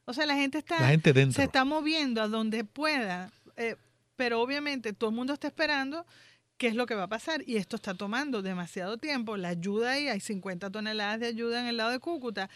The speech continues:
Speaker 1: hay ayuda disponible de otros países, hay dinero que se ha dado, pero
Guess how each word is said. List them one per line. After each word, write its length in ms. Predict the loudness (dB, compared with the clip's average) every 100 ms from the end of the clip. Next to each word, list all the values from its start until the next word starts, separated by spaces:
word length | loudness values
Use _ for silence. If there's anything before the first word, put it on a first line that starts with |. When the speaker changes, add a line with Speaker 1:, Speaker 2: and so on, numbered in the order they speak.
| -10 -2
Speaker 1:
hay 260 | 0 0
ayuda 320 | 0 0 0
disponible 500 | 0 -2 -4 -2 -2
de 60 | -2
otros 200 | -4 -4
países, 380 | -2 -2 -2 -2
hay 120 | -2
dinero 360 | -2 -2 -4 -4
que 120 | -4
se 160 | -2
ha 60 | 0
dado, 380 | 2 2 0 -4 -14 -20 -20 _ _ 0
pero 460 | 2 2 0 -4